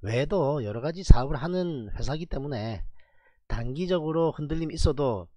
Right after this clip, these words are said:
아, 중장기로 끌고 가면서 잘 빠져나오도록 노력해 보겠습니다. 그래서, 어, 현대건설 가지고 계신 분들은 저의 의견은 홀딩입니다.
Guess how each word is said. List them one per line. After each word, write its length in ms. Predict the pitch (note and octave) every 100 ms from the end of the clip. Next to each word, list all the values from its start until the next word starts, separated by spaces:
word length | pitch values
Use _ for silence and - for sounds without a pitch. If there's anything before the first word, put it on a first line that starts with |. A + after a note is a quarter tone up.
| _ _ - - - -
아, 240 | G2+ G#2 F#2+
중장기로 640 | - E3 D3+ D3 D3 B2+ -
끌고 220 | E3+ E3
가면서 500 | E3+ D3+ C3+ C3+ C#3 -
잘 380 | - B2 C3+ C3 -
빠져나오도록 640 | D3+ D#3 D3+ B2 B2 A#2+
노력해 300 | B2 A#2+ G2+
보겠습니다. 560 | F#2+ F#2 G2 F2 - - - - - - - - - - - - _ _
그래서, 280 | - A#2+ A#2+ -
어, 140 | G2+ G#2+ - -
현대건설 400 | A#2+ B2+ D3 C3
가지고 200 | D3 C#3+
계신 200 | A2 B2
분들은 560 | C3 C#3 A2+ G#2+ A2 F2 - - - - - -
저의 320 | C3+ C#3+ B2+
의견은 320 | A2+ B2 A#2+
홀딩입니다. 880 | A#2 C3 B2+ A#2+ F#2 E2+ E2 G2+